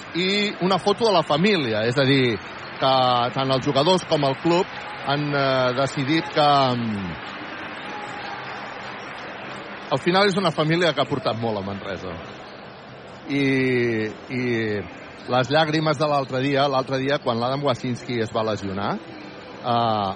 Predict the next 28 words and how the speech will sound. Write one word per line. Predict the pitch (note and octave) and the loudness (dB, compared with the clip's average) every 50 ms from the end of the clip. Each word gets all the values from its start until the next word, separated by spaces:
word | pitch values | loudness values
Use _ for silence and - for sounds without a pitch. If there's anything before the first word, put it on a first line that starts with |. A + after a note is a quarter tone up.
| - - B2+ | -4 -4 -4
el | A#2+ - | -4 -2
Congost | - C3 B2 A#2+ C3 D3+ - D#3 | 0 0 2 2 2 2 2 0
es | D3 | 0
va | - B2+ B2+ - | 0 0 0 0
quedar | B2+ B2 A#2+ A#2 | 0 0 0 0
glaçat. | A#2+ G#2+ G2 - A#2 A#2 G#2+ - | -2 -4 -4 -2 -4 -4 -4 -4
Jo | A#2 - | -4 -2
feia | - F3+ E3 | 0 0 0
molt | C3+ A#2 A2 - | 0 0 -2 -2
temps | B2 A2+ G#2+ - | -4 -6 -6 -6
que | A#2 A2 | -6 -6
no | G2+ | -4
veia | G2 G2+ G2 G2 F#2 E2+ E2+ D#2 - - - - - - - - - - - C#3+ | -2 -2 -2 -2 -2 -4 -4 -6 -8 -12 -16 -16 -16 -16 -16 -16 -10 -2 0 4
una | D#3 D#3 D3 | 4 4 4
situació | - D#3+ C#3+ - D3 C3 - D3 C#3 | 2 0 0 0 0 0 2 0 0
com | - D#3 D3+ D3+ | 0 0 2 0
la | C#3+ | 0
que | C#3 C#3 | 0 0
vam | C3+ C3 B2+ | 0 0 0
viure | B2+ C3+ C3 B2+ | 2 4 4 4
al | B2 - | 2 2
Congost, | - A#2+ A2 A2 G#2+ A2+ C3+ G3 - - - - - - - - - - - - - | 0 -2 0 2 2 2 2 2 0 -6 -14 -16 -16 -16 -16 -18 -18 -18 -16 -10 -6
d'aquell, | A2+ A2+ A2+ A2 G#2+ G#2 G#2 - - - - A#2+ A#2 - C#3+ C#3+ D#3+ D3+ C#3+ B2 A2+ G#2 F#2 E2+ - - - - - - - - - - | -2 0 2 2 2 0 -2 -6 -14 -12 -10 -8 -6 -2 0 0 2 2 0 0 -2 -4 -6 -8 -12 -14 -18 -18 -16 -16 -16 -12 -8 -6
aquell | A#2 A#2+ - D3+ D#3+ D#3 | -4 -2 0 0 0 2
genoll | C3 F3+ F3 D#3+ D#3 D3+ D3 C#3+ | 2 2 4 4 4 4 2 2
de | C3 C3+ C3 | 2 2 2
l'Adam | C3 B2+ B2 A#2+ A#2+ A#2+ G#2+ | 2 2 2 0 0 -2 -2
Wasinski. | A2 G#2 - A2 G#2 G2+ - G#2+ - D3 | -2 -4 -4 -6 -6 -6 -6 -6 -6 -4